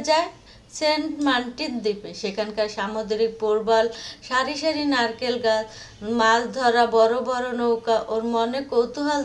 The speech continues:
জাগে। দিগন্ত বিস্তৃত নীলাভ জলরাশি, পরিষ্কার আকাশ, ওকে নিয়ে যায় অন্য এক জগতে। ওর ইচ্ছা হয় সমুদ্রে নানা রঙের মাছের সঙ্গে খেলা করতে,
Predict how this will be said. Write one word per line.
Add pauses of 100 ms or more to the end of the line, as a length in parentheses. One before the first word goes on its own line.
জাগে। (340)
দিগন্ত (160)
বিস্তৃত (420)
নীলাভ (520)
জলরাশি, (200)
পরিষ্কার (140)
আকাশ, (140)
ওকে (140)
নিয়ে
যায়
অন্য (180)
এক
জগতে। (360)
ওর
ইচ্ছা
হয় (100)
সমুদ্রে (100)
নানা
রঙের (120)
মাছের
সঙ্গে (100)
খেলা (100)
করতে,